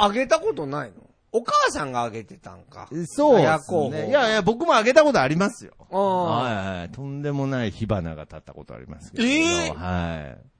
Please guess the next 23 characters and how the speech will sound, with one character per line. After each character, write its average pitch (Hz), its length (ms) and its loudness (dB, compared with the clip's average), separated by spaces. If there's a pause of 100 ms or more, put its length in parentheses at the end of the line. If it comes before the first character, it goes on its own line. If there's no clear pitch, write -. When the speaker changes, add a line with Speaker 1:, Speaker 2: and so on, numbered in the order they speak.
(760)
Speaker 2:
な 131 180 -2 (300)
ん 240 40 -12
で 156 140 -4
な 113 140 -10
ん 107 40 -10
で 95 60 -12
す 98 80 -20
か 92 100 -10
ね。 98 60 -6
僕、 190 360 -8
本 - 160 -6 (280)
当 453 140 0
に 403 80 -4
僕 262 360 -8
が 339 100 4
や 330 180 4
る 320 160 -6
こ 330 260 -6
と 175 260 0
に 143 200 -6
対 170 280 0
し 107 80 -14
て、 120 160 -6